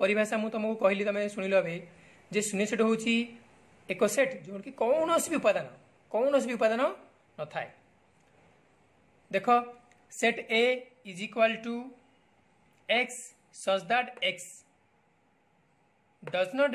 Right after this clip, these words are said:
belongs to X। ଅର୍ଥ, ଏକ୍ସ ଏମିତି ଏକ ସଂଖ୍ୟା ଯିଏକି ନିଜ ସହିତ ହିଁ ସମାନ ନୁହେଁ। ଅର୍ଥ କ'ଣ ଇଏ? ଆର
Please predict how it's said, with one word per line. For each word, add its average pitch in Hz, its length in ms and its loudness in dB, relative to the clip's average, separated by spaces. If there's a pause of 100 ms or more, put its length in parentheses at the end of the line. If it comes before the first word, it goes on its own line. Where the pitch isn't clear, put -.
belongs 226 340 -4
to 294 60 -12 (100)
X। 160 140 -10 (1400)
ଅର୍ଥ, 185 200 -2 (680)
ଏକ୍ସ 196 300 -2 (380)
ଏମିତି 196 320 -4
ଏକ 262 80 0 (100)
ସଂଖ୍ୟା 170 360 -2 (680)
ଯିଏକି 226 300 -2 (320)
ନିଜ 185 200 -4 (120)
ସହିତ 277 200 2 (100)
ହିଁ 285 120 -4
ସମାନ 294 200 2 (100)
ନୁହେଁ। 277 160 0 (640)
ଅର୍ଥ 220 140 0 (120)
କ'ଣ 277 100 4 (140)
ଇଏ? 135 100 -10 (1500)
ଆର 202 120 2